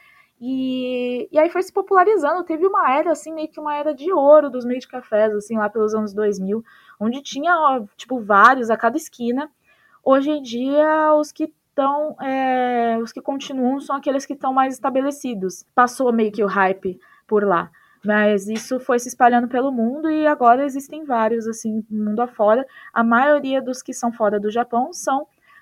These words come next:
convention cafés, como são chamados, né?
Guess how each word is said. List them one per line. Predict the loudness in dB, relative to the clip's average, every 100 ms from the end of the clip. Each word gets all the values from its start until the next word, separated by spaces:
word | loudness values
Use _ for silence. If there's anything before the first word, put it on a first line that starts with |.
| _
convention | 0 2 2 0 -2 -6
cafés, | -2 -2 -2 -2 -4
como | -8 -10
são | -8 -8
chamados, | -4 -2 -4 -4 -8
né? | -6 -6